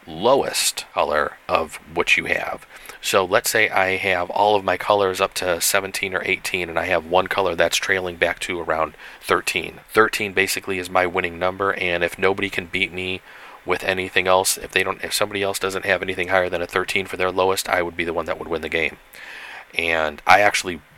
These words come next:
think I won with a thirteen or a fourteen. I think my lowest color was a thirteen or fourteen. So it's, it's a very interesting little game. It's, it was fun for, it's a fun four-player game.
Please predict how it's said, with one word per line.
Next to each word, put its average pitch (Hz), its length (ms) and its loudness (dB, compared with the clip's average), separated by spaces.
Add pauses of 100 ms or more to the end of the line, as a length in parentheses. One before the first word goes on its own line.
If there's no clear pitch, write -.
(140)
think 98 280 0
I 90 80 4
won 87 340 0
with 82 140 -6
a 87 60 -4
thirteen 85 340 0
or 82 120 2
a - 60 0
fourteen. 82 520 -6
I 82 80 -2
think 82 180 0
my 80 80 4
lowest 80 260 2
color 85 220 2
was 78 160 -2
a 82 60 -6
thirteen 87 320 -6
or 85 80 -4
fourteen. 85 400 -4
So 76 240 -2 (560)
it's, 101 300 4 (100)
it's 98 200 -2
a 87 100 2
very 92 400 2
interesting 110 380 -2
little 101 160 2
game. 98 480 -2
It's, - 300 -2 (460)
it 101 120 4
was - 140 0
fun 98 260 4
for, - 120 -8
it's - 120 -6
a - 60 -4
fun 98 220 0
four-player 92 500 2
game. 90 360 -2